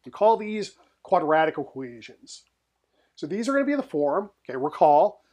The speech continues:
quadratic polynomial is of the form A X squared plus B X plus C. To get a quadratic equation, we take one of these,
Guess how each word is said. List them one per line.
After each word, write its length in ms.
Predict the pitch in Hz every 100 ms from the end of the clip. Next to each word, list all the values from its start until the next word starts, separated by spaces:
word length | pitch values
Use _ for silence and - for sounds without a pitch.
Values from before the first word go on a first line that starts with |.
| _ -
quadratic 460 | 190 180 190 185
polynomial 920 | - 180 165 190 247 233 202 202 208 165
is 100 | 165
of 60 |
the 80 | 185
form 480 | _ 165 170 180 180 -
A 120 | 185
X 100 | 214
squared 300 | - 202 208
plus 160 | 196 151
B 200 | 170 175
X 160 | 175
plus 280 | - 165 160
C. 300 | - 143 127 _ _ _ _ _ _ _ _ _
To 80 | 175
get 100 | 185
a 60 | 185
quadratic 500 | - 190 180 185 175
equation, 560 | - 156 165 180 247
we 80 | 214
take 240 | - 170
one 120 | 160 156
of 100 | 139
these, 480 | 226 262 254 -